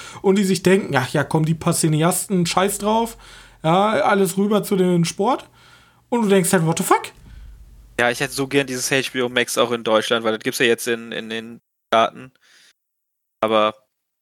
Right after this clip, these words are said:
Speaker 2: wollen wohl unser Geld nicht. <laughs>
Speaker 1: Das Sky ist irgendwie ein bisschen komisch. Die wissen noch nicht ganz, wo sie hinwollen.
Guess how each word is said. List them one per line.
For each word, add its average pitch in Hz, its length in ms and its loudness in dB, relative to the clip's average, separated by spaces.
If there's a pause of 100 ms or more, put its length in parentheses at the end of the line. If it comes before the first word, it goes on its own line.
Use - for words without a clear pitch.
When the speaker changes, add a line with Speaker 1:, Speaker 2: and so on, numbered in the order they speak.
(840)
Speaker 2:
wollen 208 240 2
wohl 175 160 -2
unser 139 340 -6
Geld 117 240 -4
nicht. - 440 -14 (400)
<laughs> 165 100 -8 (560)
Speaker 1:
Das 160 180 -2
Sky 202 300 2
ist - 600 -4
irgendwie 285 400 0
ein 247 120 2
bisschen 254 440 2
komisch. 170 400 2
Die 165 100 2
wissen 208 180 -2
noch 208 80 4
nicht 196 140 0
ganz, 196 260 0
wo 196 80 2
sie 180 120 2
hinwollen. 131 500 0